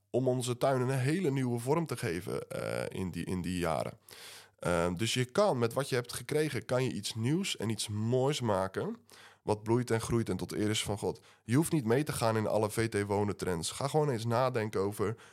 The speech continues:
hoe je jouw, eh, domein kunt ontwikkelen tot iets moois. En denk aan dat beeld van dat huis. En zo, zo, zo geloof ik dat God het ook voor ogen heeft met ons.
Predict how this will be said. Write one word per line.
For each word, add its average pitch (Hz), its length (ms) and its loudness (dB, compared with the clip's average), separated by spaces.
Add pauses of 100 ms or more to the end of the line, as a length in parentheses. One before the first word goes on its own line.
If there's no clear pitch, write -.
(160)
hoe 123 220 2
je 104 180 4
jouw, 135 520 2
eh, 101 320 -2
domein 110 600 4
kunt 117 240 -2
ontwikkelen 120 600 -4 (680)
tot 110 200 0
iets 104 180 -4
moois. 90 300 0
En 90 120 -2
denk 113 240 2
aan 113 80 2
dat 95 140 -2
beeld 104 200 2
van 82 120 -6
dat 90 100 -2
huis. 90 440 -6 (400)
En 98 100 -2
zo, 110 320 2
zo, 107 460 0 (100)
zo 113 200 -2
geloof 117 260 2
ik 110 60 -8
dat 107 140 -2
God 120 160 -4
het 107 120 -4
ook 104 100 -4
voor 98 120 -4
ogen 110 240 0
heeft 90 120 -4
met 107 160 -6
ons. 90 260 -4